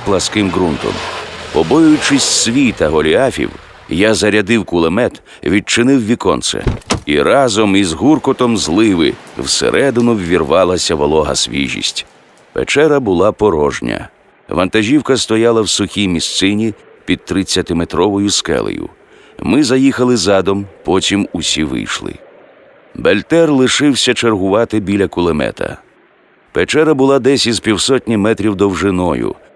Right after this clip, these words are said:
двадцять висотою і двадцять п'ять глибиною. Подекуди зі стелі потоками стікала вода, утворюючи рівчаки. Зовні нерівний край скелі виступав дзьобами слізниками.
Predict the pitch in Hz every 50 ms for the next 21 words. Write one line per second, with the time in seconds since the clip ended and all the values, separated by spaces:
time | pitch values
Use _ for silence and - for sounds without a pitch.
0 | _ _ _ _ - - - 80 85 104 104 92 - - - 78 - 71 71 67
1 | - 78 - - 131 143 135 139 - - - 123 110 85 85 87 104 120 107 -
2 | - 120 101 - - - 90 92 92 - 71 80 85 87 80 82 80 71 64 53
3 | 50 50 50 50 50 _ _ _ _ _ _ _ _ _ _ _ _ _ _ _
4 | - - 71 80 127 151 143 - 151 131 131 127 101 110 104 - - - 139 131
5 | 127 117 - 110 104 - 131 127 - 117 117 120 107 - - 107 - 107 117 113
6 | 113 110 104 107 107 92 104 104 95 80 73 - - - - 78 78 - - 82
7 | 82 78 78 78 76 - - 78 76 73 67 - - 71 - - 69 53 - -
8 | _ _ _ _ _ _ _ _ _ _ _ _ _ _ _ _ - - - -
9 | 104 131 135 123 120 120 120 117 113 98 90 85 87 117 120 104 101 101 101 -
10 | 92 85 78 67 62 - - - - 110 123 120 113 113 104 - - - - -
11 | _ - - 90 95 - - 113 - - 120 123 110 98 80 - - 104 113 110
12 | 104 101 101 101 - - 85 87 87 - 87 90 85 - 78 67 64 57 50 50
13 | 50